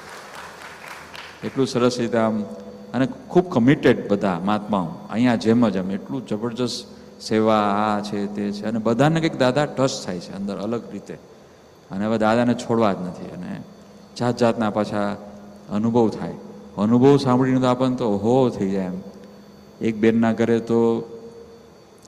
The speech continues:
બહુ મોટા ત્રણ આમ હટ્ટાકટ્ટા ઘૂસી ગયા હતા અંદર, તો આ પછી,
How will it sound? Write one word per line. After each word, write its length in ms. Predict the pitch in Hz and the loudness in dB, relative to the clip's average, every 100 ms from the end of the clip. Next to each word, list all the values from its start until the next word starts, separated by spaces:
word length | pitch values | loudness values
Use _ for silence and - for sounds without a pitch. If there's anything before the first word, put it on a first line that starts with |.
| - | -4
બહુ 120 | 113 110 | 0 0
મોટા 280 | 104 110 | 0 0
ત્રણ 280 | 110 113 117 | 2 2 4
આમ 180 | 104 101 | 2 0
હટ્ટાકટ્ટા 520 | 98 - 110 110 110 | 0 0 0 -2 -4
ઘૂસી 320 | 104 107 - | -4 -4 -2
ગયા 140 | 104 101 | 0 0
હતા 120 | 98 | -2
અંદર, 220 | 98 95 95 - - - - - - - - | -2 -4 -6 -12 -18 -18 -20 -20 -20 -18 -10
તો 800 | 107 107 107 107 107 107 92 - - - - - - - | -6 -4 -4 -4 -4 -8 -10 -16 -20 -20 -20 -20 -20 -10
આ 80 | 110 | -8
પછી, 640 | 107 104 - 110 110 104 | -4 -4 -2 -2 0 -2